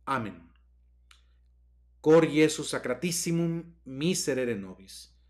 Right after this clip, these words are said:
Cor Mariae Immaculatum, ora pro nobis. In nomine Patris et Filii et Spiritus Sancti. Amén.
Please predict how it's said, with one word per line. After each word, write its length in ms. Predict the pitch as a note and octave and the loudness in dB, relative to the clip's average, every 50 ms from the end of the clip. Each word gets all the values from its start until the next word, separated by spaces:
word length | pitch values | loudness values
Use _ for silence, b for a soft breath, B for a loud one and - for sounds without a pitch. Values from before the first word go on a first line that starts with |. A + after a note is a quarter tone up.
| _ _ _ _ _ _ _ | _ _ _ _ _ _ _
Cor 240 | - C#3 D3+ D#3+ D#3+ | 2 4 6 6 6
Mariae 360 | D#3 D3 C#3 C3+ D3+ D#3 D#3 | 4 2 0 2 4 4 4
Immaculatum, 920 | D3 C#3 C3 B2 B2+ - A#2+ A#2+ C#3+ D#3+ D#3+ - - E3 E3 E3 D#3+ D#3 D#3 - _ _ _ _ _ _ _ _ _ | 2 2 -2 -4 -4 -4 -2 0 0 0 0 -2 -4 -4 -4 -4 -4 -6 -10 -14 _ _ _ _ _ _ _ _ _
ora 280 | - D3 D3 C3+ B2+ B2 | -2 0 0 0 0 -2
pro 160 | - G#2+ G2+ | -4 -8 -10
nobis. 560 | F#2 F#2 F#2 - F#2+ F#2+ F#2+ - - - - _ _ _ _ _ _ _ _ _ _ _ _ _ _ _ - | -12 -14 -18 -20 -20 -20 -20 -20 -20 -20 -20 _ _ _ _ _ _ _ _ _ _ _ _ _ _ _ -12
In 80 | A#2+ | -10
nomine 280 | A#2 A#2 A#2 A#2 A#2 A2+ | -8 -6 -6 -4 -6 -4
Patris 600 | - - D3+ D#3+ E3 E3 - E3+ F3 E3 E3 - | -2 0 0 0 0 0 -2 -2 -2 -2 -4 -6
et 100 | A2+ G2+ | -8 -10
Filii 300 | - - C#3 C#3+ C#3 C#3 | -10 -10 -8 -6 -4 -4
et 100 | C3 - | -6 -6
Spiritus 600 | - - - - C3+ A#2+ A#2+ A#2 - A2+ - - | -8 -14 -12 -8 -6 -4 -4 -6 -6 -10 -10 -8
Sancti. 720 | - D#3 D#3 D#3+ D#3+ D#3+ D#3+ - E3 D#3+ D#3+ E3 D#3+ - - _ _ _ _ _ _ - _ _ - _ _ - | -4 -4 -4 -4 -4 -6 -6 -6 -4 -4 -4 -6 -10 -14 -20 _ _ _ _ _ _ -20 _ _ -20 _ _ -6
Amén. 520 | B2 A#2 G#2+ G#2+ G#2+ G2 F#2+ G2 G2+ | -4 -4 -4 -6 -10 -14 -16 -18 -20